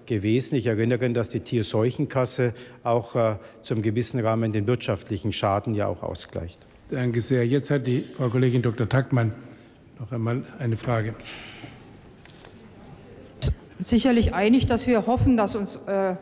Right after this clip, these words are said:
Speaker 3: der Kelch an uns vorbeigeht. Aber wenn dann doch, dann ist es ja, wie gesagt, jetzt wichtig, über die Dinge zu reden, die dann zu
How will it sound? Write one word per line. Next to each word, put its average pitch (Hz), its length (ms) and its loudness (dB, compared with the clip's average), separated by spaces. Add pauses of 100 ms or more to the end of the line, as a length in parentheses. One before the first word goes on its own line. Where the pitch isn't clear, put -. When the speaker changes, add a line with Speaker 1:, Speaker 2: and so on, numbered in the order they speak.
(480)
Speaker 3:
der 180 220 2
Kelch 196 340 0
an 208 80 0
uns 202 160 2
vorbeigeht. 214 560 2
Aber 208 240 0
wenn 208 180 2
dann 196 220 0
doch, 262 240 0
dann 220 300 -2
ist 220 240 -4
es 208 100 -4
ja, 226 120 0
wie 208 40 -2
gesagt, 214 280 -2
jetzt - 340 -4
wichtig, 226 460 0
über 220 180 2
die 214 100 4
Dinge 220 220 2
zu - 120 -6
reden, 247 260 4
die 226 100 0
dann 208 160 2
zu 220 320 0